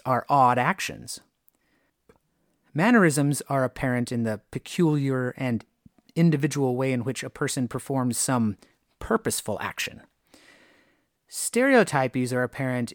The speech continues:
by the rhythmic and repetitive way someone does something that accomplishes nothing.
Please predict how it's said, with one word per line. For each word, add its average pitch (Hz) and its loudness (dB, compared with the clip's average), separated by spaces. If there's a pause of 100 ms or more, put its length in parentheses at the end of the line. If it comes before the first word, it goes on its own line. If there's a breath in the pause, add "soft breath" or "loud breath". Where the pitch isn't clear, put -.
by 123 -4
the 117 -4
rhythmic 151 -2
and 120 -2
repetitive 147 0
way 113 -2
someone 117 -4
does 120 -4
something 113 -4
that 107 -6 (960)
accomplishes 120 -4
nothing. - -8